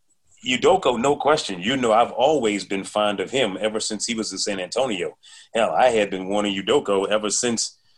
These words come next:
you know, he was in San Antonio. So that, I mean, that would be a great hire, in my opinion. Um,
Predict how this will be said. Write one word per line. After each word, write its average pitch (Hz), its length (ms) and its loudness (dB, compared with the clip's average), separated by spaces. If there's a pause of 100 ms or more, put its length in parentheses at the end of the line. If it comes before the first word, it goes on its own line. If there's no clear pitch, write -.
(480)
you 117 140 0
know, 101 500 2
he 151 220 -2
was 131 360 4
in 104 120 -2
San 92 180 -4
Antonio. 87 420 -4
So 82 140 -6
that, 107 240 0 (320)
I 98 60 -6
mean, 90 140 -6
that 101 280 0
would 107 140 -6
be 101 160 0
a 92 60 -2
great 113 360 0
hire, 82 520 -2
in 92 120 -8
my 101 180 2
opinion. 95 540 -4 (600)
Um, 90 720 2